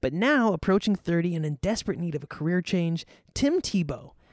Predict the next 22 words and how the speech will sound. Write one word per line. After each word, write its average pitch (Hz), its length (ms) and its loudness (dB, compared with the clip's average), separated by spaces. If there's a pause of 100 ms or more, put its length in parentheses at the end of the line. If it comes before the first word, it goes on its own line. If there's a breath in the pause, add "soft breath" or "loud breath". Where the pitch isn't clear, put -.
(100)
is 151 120 -4
hoping 202 320 2
at 175 120 -4
least 175 500 -6
one 190 580 0
of 156 160 -4
these 170 160 -2
M 175 120 0
L 165 120 2
B 156 120 0
organizations 151 800 -2
are 143 60 -8
gonna 143 140 -8
give 175 220 0
him 185 120 2
a 160 40 0
shot 127 520 -4
at 143 120 -8
the 113 140 0
outfield. - 580 -6
The - 180 -2
odds 190 500 -2